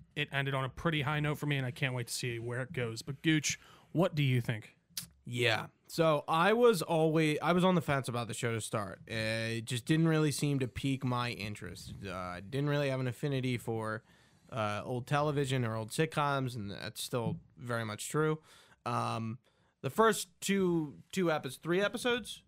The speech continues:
Speaker 1: Yeah.
Speaker 2: Yeah, we do the three episodes, and I'm just like, "Okay, I am just watching this show at this point." And then the fourth episode, once we kind of go, "Oh, the present
Speaker 1: This is
Speaker 2: day
Speaker 1: what's
Speaker 2: stuff,
Speaker 1: going on.
Speaker 2: here's what's going on," I'm like,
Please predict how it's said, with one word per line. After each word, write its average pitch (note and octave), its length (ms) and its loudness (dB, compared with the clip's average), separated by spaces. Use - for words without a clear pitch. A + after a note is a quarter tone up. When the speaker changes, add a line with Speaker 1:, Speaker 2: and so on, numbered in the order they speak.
Speaker 1:
Yeah. C3+ 120 0
Speaker 2:
Yeah, A#2 200 -2
we C#3+ 140 -2
do E3+ 140 2
the C#3+ 80 -4
three A3 280 0
episodes, F3 460 0
and C#3+ 100 -2
I'm C#3 180 -2
just C#3 200 -4
like, C#3 320 -2
"Okay, D#3 220 0
I F3 160 2
am F#3+ 100 2
just D3+ 160 -4
watching C3+ 400 -2
this A#2 140 -6
show A2+ 340 -2
at A2+ 80 -6
this A#2 160 -8
point." G#2 320 -10
And D3 100 -2
then F3+ 120 4
the E3 80 0
fourth F3 320 0
episode, C#3+ 420 -2
once C3+ 240 -4
we C3+ 80 -2
kind C3 220 -2
of A#2+ 80 -8
go, B2 280 -4
"Oh, C3 380 -2
the D#3 120 2
present F3 220 6
Speaker 1:
This D#3 80 10
is D#3 60 4
Speaker 2:
day D3+ 120 6
Speaker 1:
what's D3 100 4
Speaker 2:
stuff, D3 220 6
Speaker 1:
going C3 80 4
on. C3 60 4
Speaker 2:
here's B2+ 180 2
what's C3+ 120 -4
going C#3 300 2
on," B2+ 240 0
I'm B2 100 -2
like, C3 180 -4